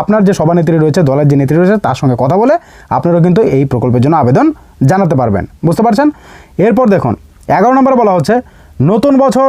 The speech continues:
জানুয়ারি মাসে কৃষক বন্ধু প্রকল্পের টাকা পেয়ে যাবেন। বলা হয়েছিল ডিসেম্বরের শেষে দেওয়া হবে, তবে দেওয়া হলো না। বলা হয়েছে আপনাদের ব্যাংকের অ্যাকাউন্টে সামনের সপ্তাহতে টাকা ঢুকবে, এমনটাই জানা যাচ্ছে। এই প্রকল্পে বছরে চার হাজার, দশ হাজার টাকা করে দেওয়া হয়, কৃষক তারা এই টাকা অ্যাকাউন্টে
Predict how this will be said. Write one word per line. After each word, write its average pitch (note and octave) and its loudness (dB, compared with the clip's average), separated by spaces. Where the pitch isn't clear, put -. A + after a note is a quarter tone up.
জানুয়ারি G#3+ 0
মাসে F#3+ -2
কৃষক B3+ 0
বন্ধু C4+ 2
প্রকল্পের B3+ 0
টাকা A#3+ 0
পেয়ে A#3 2
যাবেন। C3 0
বলা F#3 0
হয়েছিল A#3+ 2
ডিসেম্বরের G#3+ 2
শেষে G3 0
দেওয়া E3 0
হবে, G3 2
তবে E3+ 2
দেওয়া E3 2
হলো A3 0
না। C4+ 2
বলা G3 2
হয়েছে B3 2
আপনাদের G3 0
ব্যাংকের B3 0
অ্যাকাউন্টে G3+ 0
সামনের G3 0
সপ্তাহতে D#3 -2
টাকা C3+ -2
ঢুকবে, F#3 2
এমনটাই E3+ 0
জানা G3 2
যাচ্ছে। A3+ -2
এই A3 0
প্রকল্পে F#3 2
বছরে G#3+ 0
চার E3 0
হাজার, G3 0
দশ C3+ 0
হাজার D3 -2
টাকা E3 0
করে F#3 0
দেওয়া F#3 0
হয়, C4 2
কৃষক D#3 0
তারা D#3+ 0
এই A3 2
টাকা F3+ 0
অ্যাকাউন্টে E3 0